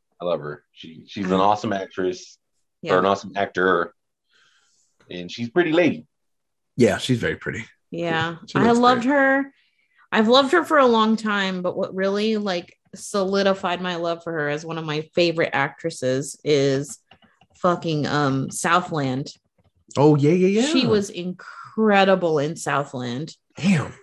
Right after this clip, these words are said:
Speaker 2: That show is so damn
Speaker 3: See that
Speaker 2: good.
Speaker 3: in forever.
Speaker 2: <laughs>
Speaker 3: Fuck, man.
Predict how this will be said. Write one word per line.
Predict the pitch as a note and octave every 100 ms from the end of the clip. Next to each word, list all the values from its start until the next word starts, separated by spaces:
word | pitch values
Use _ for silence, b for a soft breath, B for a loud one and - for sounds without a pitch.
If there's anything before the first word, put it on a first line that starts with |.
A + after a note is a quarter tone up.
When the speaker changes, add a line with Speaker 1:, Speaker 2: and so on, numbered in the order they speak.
| -
Speaker 2:
That | F#3+
show | - A3+
is | G3+ - -
so | G#3+ G3 G#3
damn | G3 F#3+ F3+
Speaker 3:
See | F3+ F#3
that | F#3+ F3
Speaker 2:
good. | F3+
Speaker 3:
in |
forever. | - - - - E3 D#3+ A2+ G2+ -
Speaker 2:
<laughs> | -
Speaker 3:
Fuck, | C#3+ F#3+ -
man. | - A2 D3+ D#3